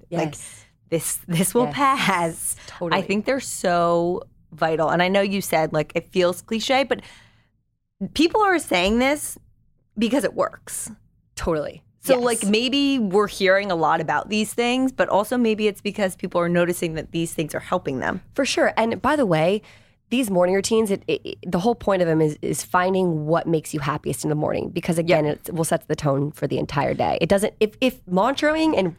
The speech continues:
Speaker 2: journaling is not what sets your tone to have a positive and accomplishing day, then find something that does,
Speaker 1: Yes.
Speaker 2: you know?
Speaker 1: And, like, you might be someone that doesn't need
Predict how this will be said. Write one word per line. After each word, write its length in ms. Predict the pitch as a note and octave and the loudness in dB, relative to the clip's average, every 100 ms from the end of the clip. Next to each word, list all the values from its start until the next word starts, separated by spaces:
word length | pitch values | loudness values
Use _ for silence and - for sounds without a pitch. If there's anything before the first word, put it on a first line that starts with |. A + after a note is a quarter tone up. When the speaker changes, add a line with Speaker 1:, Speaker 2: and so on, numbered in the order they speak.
| - | -8
Speaker 2:
journaling 460 | D3+ G3 A3 B3+ | -2 0 2 2
is 120 | G#3+ E3+ | 2 2
not 180 | F3+ | 2
what 160 | G3 - | 0 0
sets 220 | - F#3+ | -2 -2
your 80 | F#3+ | -4
tone 220 | - F3+ | 0 0
to 60 | F3 | 0
have 120 | F3 | -2
a 60 | D#3 | 0
positive 460 | F3+ E3+ F3 F3 | 0 0 0 -2
and 200 | - D#3 | 0 -2
accomplishing 480 | D#3+ E3 E3 F3 E3+ | -2 -2 -2 -2 -2
day, 300 | D3+ D#3+ G3+ - - | 0 0 0 -6 -6
then 120 | G3 F3+ | -4 -2
find 300 | G3 G3 F#3+ | -2 -2 -4
something 240 | F3 E3 | -4 -2
that 180 | D3 D3 | -2 0
does, 400 | F#3 - - - | -2 -2 -10 -6
Speaker 1:
Yes. 160 | - D#3+ | 0 2
Speaker 2:
you 40 | |
know? 160 | D#3+ G#3+ - _ - | 2 -2 -10 _ -2
Speaker 1:
And, 180 | A#3 A#3+ | 0 0
like, 220 | A3 - | -2 -4
you 280 | F#3+ G#3+ E4 | -2 2 4
might 300 | C4 B3+ - | 2 0 -4
be 140 | G#3 | -6
someone 320 | G#3+ B3 C#4 | -4 -2 -2
that 180 | C4 - | -4 -2
doesn't 340 | E3+ E3+ F#3 E3 | -2 0 -2 0
need 420 | E3 E3 D#3+ | 0 2 0